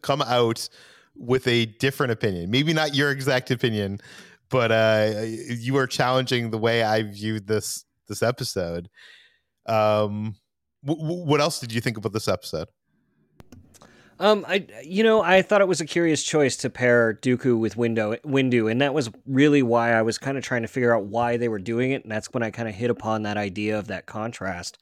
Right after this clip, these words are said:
Speaker 2: Um, but they're, they're very much an odd pair, and the ending really worked for me, where it's like Dooku thinks that Windu's just following rules to get onto the council,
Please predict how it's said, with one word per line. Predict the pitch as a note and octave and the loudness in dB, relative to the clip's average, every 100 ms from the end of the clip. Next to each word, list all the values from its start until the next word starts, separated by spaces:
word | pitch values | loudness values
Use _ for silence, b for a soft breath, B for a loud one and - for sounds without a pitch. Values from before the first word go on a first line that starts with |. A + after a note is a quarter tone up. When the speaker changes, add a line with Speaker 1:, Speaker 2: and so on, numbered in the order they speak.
| B B B B B B | B B B B B B
Speaker 2:
Um, | - C#3+ C#3 C#3 B2+ _ _ - _ _ | 2 4 6 4 -4 _ _ -20 _ _
but | C3 A#2+ F3 E3 | -4 4 4 4
they're, | D3 F3+ F3+ | 2 4 4
they're | D3+ F#3 E3+ | 2 2 2
very | C3 D3 F3 E3+ D#3+ | 4 6 6 2 2
much | C#3 D#3 D#3 | 4 2 2
an | D#3 | -2
odd | C3+ C3+ C3+ A#2 | 2 4 4 2
pair, | - A#2+ B2+ D3 E3+ - _ | 0 2 2 2 -2 -8 _
and | D3 C3 C3 B2 B2 G#2 - _ _ _ | -2 2 2 0 -2 -6 -14 _ _ _
the | B2+ A2 C#3+ - | -6 2 2 2
ending | C#3 G#3 G3 C#3 C#3 | 0 2 2 2 2
really | B2 C#3 D3 | 2 4 4
worked | B2 C3+ D#3 - | 2 2 0 -4
for | - C#3 | -6 -2
me, | A#2+ A2+ | -2 -2
where | A2 B2 A#2+ A2+ A#2 - | 0 4 6 6 2 0
it's | A#2+ - B2+ | -4 -2 2
like | B2 A2+ - b b b b b _ B2 | 4 2 -2 b b b b b _ -18
Dooku | F#2+ C3 D3+ E3+ D#3 | -2 4 4 6 2
thinks | - C3+ C#3 - | 2 0 0 0
that | C#3 A2 | 0 0
Windu's | C3 C3+ C#3 | 0 2 0
just | - B2+ | 0 -4
following | - C3 B2+ C3 B2 G#2 | 0 2 4 4 0 0
rules | B2+ D#3+ C3+ A2+ A2+ - - - | 2 4 4 2 0 -4 -8 -4
to | A#2+ | -2
get | A2 B2+ | 2 4
onto | B2 B2 | 4 2
the | A#2 | -2
council, | - C#3+ D#3+ - D#2 | -2 -2 -2 -8 -12